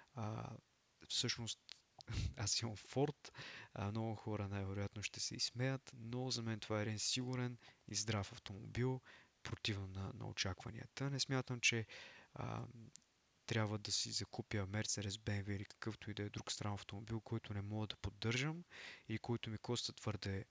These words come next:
а, много, или да тегля, да речем, някакъв кредит, заем, лизинг и прочее за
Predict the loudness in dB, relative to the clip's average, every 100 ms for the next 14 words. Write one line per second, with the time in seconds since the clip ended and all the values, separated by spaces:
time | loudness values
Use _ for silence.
0 | -16 _ -6 -4 -2 -2 0 0 2 -2
1 | -4 -14 -16 -14 -6 0 0 -2 -2 0
2 | 2 2 2 -2 -8 -20 -10 -10 -2 0
3 | 0 -4 -8 -10 -14 -4 2 4 4 0
4 | 4 4 6 4 2 -2 -2 -2 -4 -8
5 | -6 -2 0 0 2 2 2